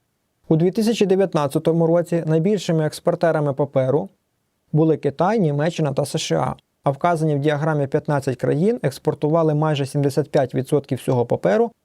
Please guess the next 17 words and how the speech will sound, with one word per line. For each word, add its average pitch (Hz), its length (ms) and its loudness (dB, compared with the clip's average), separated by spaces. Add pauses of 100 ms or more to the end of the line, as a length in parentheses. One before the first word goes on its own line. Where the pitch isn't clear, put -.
(120)
що - 180 0
було 151 240 2
експортовано 170 680 -2
у 135 80 2
дві 131 140 0
тисячі 151 340 -2
дев'ятнадцятому 139 680 0
році. 123 360 -2 (320)
Сумарний 180 500 2
дохід 160 400 0
склав 175 280 0
понад 160 240 0
сто 165 160 0
двадцять 143 340 0
сім 220 180 0
мільярдів 147 500 0
доларів. 131 460 0